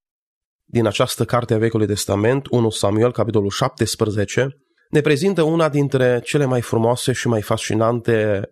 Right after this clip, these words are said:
relatări ale Vechiului Testament, o întâmplare și o relatare care continuă să ne fascineze prin, uh, simplitatea ei, prin frumusețea ei, prin felul în care Dumnezeu a ales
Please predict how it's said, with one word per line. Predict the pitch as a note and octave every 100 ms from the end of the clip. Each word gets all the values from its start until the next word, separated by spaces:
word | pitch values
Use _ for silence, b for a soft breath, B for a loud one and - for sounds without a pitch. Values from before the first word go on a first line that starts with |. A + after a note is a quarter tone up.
| _
relatări | A#2 A#2 A2 G2 B2 A#2+ A#2 - _ _
ale | - A2
Vechiului | G#2+ A#2 A2+ A2
Testament, | G#2+ - G#2 G2+ A#2 D3 - _ _ _ _ _
o | C#3+ C#3 C#3 C3+ C3+ A#2 - _
întâmplare | D3 C#3 B2+ A#2 D3 D#3 D3+
și | -
o |
relatare | B2+ B2 A#2+ C3+ C3+
care | - A#2+
continuă | A#2+ A#2 A2+ C3+ A#2+
să | -
ne | A#2
fascineze | G#2+ A2 - A2 A2 G#2+ A#2+ C3+ - _
prin, | A#2+ A#2 A2
uh, | G#2+ G#2+ G#2+ G#2 F#2+
simplitatea | - A#2 G#2 G#2+ A2 A2+ A#2
ei, | B2 C3
prin | C3+ A#2+
frumusețea | A2 A2 G#2+ G2+ A2+ A2 A2
ei, | A2+ A#2+ C3+ D3+ _ _ _ _ _ _ _
prin | C3+ B2+
felul | - E3+ E3+
în | D#3
care | C#3+ C#3
Dumnezeu | B2+ B2 A2+ G#2 C3 C#3+ D3 C#3+ -
a | A2+
ales | A2+ A2 A2 B2+ - -